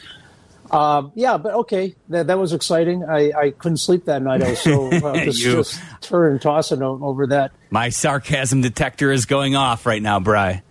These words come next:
Speaker 1: But I'm gonna hold A K to his word, because in the, uh, post-draft
Speaker 2: Ooh,
Speaker 1: press
Speaker 2: yes.
Speaker 1: conference,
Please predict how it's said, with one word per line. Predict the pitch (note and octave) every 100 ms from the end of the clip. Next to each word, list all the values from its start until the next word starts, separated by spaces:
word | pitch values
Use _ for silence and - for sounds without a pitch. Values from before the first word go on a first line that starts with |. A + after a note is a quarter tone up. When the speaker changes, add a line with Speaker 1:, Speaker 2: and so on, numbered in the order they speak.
| _ - -
Speaker 1:
But | C#3 F3 F3 F3 - _ _ _ _ _ -
I'm | D3+
gonna | D3 F3 F#3
hold | A#3 A#3+
A | A#3+
K | - B3
to | A#3+ B3+
his | G3+
word, | A3 C#4 C4 F#3
because | D3+ E3+ D#3 D3
in | D#3
the, | D#3+ E3
uh, | D#3+
post-draft | D3+ - A#2+ G#2+ G2+ G#2
Speaker 2:
Ooh, | G#2
Speaker 1:
press | G2 -
Speaker 2:
yes. | D#2
Speaker 1:
conference, | G3 E3+ - E3 E3+ - -